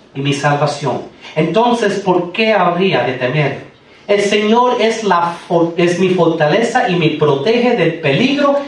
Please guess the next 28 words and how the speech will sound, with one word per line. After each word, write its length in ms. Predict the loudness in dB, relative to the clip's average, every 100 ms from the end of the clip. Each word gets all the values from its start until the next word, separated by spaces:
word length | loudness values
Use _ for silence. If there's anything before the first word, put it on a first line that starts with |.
| -6
Entonces, 680 | -4 -2 0 0 0 -2 -2
¿por 200 | -4 -4
qué 360 | -2 0 0 0
habrá 640 | 0 0 0 0 -2 -4 -12 -12 -4
de 260 | -2 -2 -6
temblar?". 520 | -8 -4 -2 -2 -4 -12 -20 _ _ _ -20 -20 -20 _ -20 -20 -20 -20 -20 -20 -20 _ _ -20 -20 -20 -20 -20 -20 -20 -20 -20 _ _ _ -20 _ -20 -8
La 120 | -6
Biblia 320 | -2 -2 -2
dice 520 | -2 -2 -4 -8 -10 -14 -20 _ _ -20 -20 -20 -6
que 140 | -4
el 40 | -4
Señor 600 | -4 -6 -4 -2 -2 -4 -14 -20 -20 -20 -20 _ _ _ _ -10
te 80 | -4
va 140 | -2
a 100 | -2
ayudar 440 | -4 0 0 -2 -8 -14
para 300 | -4 -2 -2
que, 240 | -4 -10 -10 -16
dice 300 | -12 -6 -6
que 140 | -4 -4
te 120 | -4
puede 260 | -2 0 0
ayudar 300 | 0 0 0
para 200 | -2 -2
que 60 |
puedas 360 | -6 -2 -2 -4
es-, 360 | -8 -12 -14 -20 -20
es-, 320 | -10 -10 -10